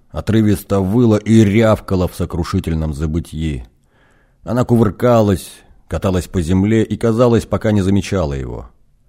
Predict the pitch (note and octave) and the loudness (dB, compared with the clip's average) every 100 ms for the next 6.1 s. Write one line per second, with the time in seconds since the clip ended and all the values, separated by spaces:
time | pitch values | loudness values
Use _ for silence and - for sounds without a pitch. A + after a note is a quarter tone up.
0 | _ _ _ _ _ _ _ _ - F#2+ | _ _ _ _ _ _ _ _ -2 0
1 | B2+ C#3 C3 A#2 F#2+ C3+ C3 D#2+ F2+ F#2 | 4 6 6 4 4 4 4 2 2 4
2 | G2 G#2 A#2 F2 D2+ E2 G2 F2+ - E2+ | 4 4 4 2 -2 -2 -2 -2 -4 -6
3 | C#2 F2 A#2+ A2 F2 D#2 F2 E2 D2+ G2 | -4 0 2 2 0 -2 -4 -4 -2 0
4 | G2+ F#2+ F2+ E2 F2 F#2+ F#2 F2 E2+ F2 | 2 2 0 -2 0 0 0 0 0 0
5 | F#2 E2 E2 - E2 D#2+ D#2 G2+ G2 E2+ | 0 0 -2 -2 -4 -4 -2 0 0 -2
6 | - | -4